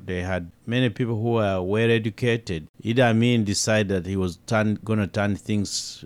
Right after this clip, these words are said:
the other way around and, uh, get all the uneducated, uh, people who were f-, in the military at the time to take over the power. And when he promoted those people, therefore, he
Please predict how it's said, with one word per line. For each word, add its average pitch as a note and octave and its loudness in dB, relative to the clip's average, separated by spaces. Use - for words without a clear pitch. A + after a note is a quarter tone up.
the F2+ -4
other F#2+ 0
way G2+ 2
around F#2 0
and, F2 -2
uh, E2 -6
get A2 0
all A2 0
the F2+ -2
uneducated, G#2 0
uh, F2+ -10
people G#2+ 0
who G2+ -2
were G#2 2
f-, - -4
in G2+ -4
the F#2 -2
military G#2+ 0
at F#2+ -6
the F2 -14
time F2 -4
to - -18
take G#2+ 0
over G#2+ 2
the A#2 2
power. C3 0
And F2 -6
when G2 -4
he B2+ 2
promoted A2 0
those F2+ -6
people, E2+ -8
therefore, F#2+ -6
he F2+ -8